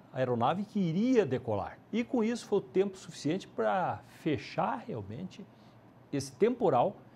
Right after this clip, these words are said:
e pegar o avião em cheio. Um vento que é um vento descendente fez o avião ir pra baixo.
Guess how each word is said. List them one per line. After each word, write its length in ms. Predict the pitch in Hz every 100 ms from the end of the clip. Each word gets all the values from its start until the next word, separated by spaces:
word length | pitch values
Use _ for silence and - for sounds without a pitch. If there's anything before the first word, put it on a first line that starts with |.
| - -
e 100 | 196
pegar 420 | 233 - 240 175
o 80 | 180
avião 240 | 240 208 240
em 60 |
cheio. 340 | 226 151 160 127
Um 200 | 110 101
vento 680 | 90 135 185 165 131 107 98
que 340 | - 110 104 101
é 60 |
um 60 | 101
vento 220 | 123 127 104
descendente 800 | 98 240 - 147 101 139 180 -
fez 340 | - 135 139
o 40 |
avião 300 | 127 101 123 - - -
ir 220 | - 175 262
pra 200 | - 98
baixo. 300 | 120 143